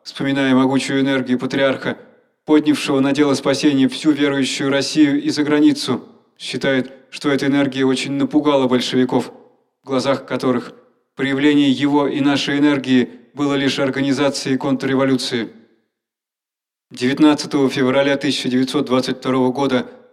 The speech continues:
патриарх предложил епархиальным советам передать в фонд помощи голодающим церковные ценности, за исключением священных предметов. Двадцать шестого февраля правительственным декретом конфисковались все церковные ценности,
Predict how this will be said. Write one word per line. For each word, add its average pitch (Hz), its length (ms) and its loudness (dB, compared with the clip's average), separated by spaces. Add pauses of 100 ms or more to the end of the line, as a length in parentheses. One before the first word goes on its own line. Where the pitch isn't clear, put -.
патриарх 139 540 -4
предложил 131 520 0
епархиальным 131 680 0
советам 139 420 -2
передать 135 460 -4
в - 80 -16
фонд 127 280 -6
помощи 131 360 -4
голодающим 127 680 -2 (340)
церковные 131 540 -4
ценности, 123 580 -2 (400)
за 139 140 -6
исключением 139 640 0
священных 131 560 0
предметов. 131 580 -2 (720)
Двадцать 147 420 0
шестого 143 380 0
февраля 135 680 -2 (160)
правительственным 139 640 -4
декретом 135 540 -2 (200)
конфисковались 143 800 0
все - 160 -4
церковные 123 540 0
ценности, 117 580 -2